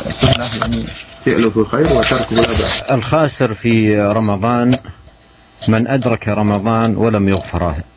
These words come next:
Speaker 2: ولم يغفر له، بحيث يكون، آه،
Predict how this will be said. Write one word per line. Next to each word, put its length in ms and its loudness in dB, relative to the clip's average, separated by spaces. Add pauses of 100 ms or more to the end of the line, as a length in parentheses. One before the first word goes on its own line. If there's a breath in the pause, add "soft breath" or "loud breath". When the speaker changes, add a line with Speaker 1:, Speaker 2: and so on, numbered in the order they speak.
Speaker 2:
ولم 360 2
يغفر 340 -2
له، 180 0 (840 loud breath)
بحيث 360 0
يكون، 560 2
آه، 760 0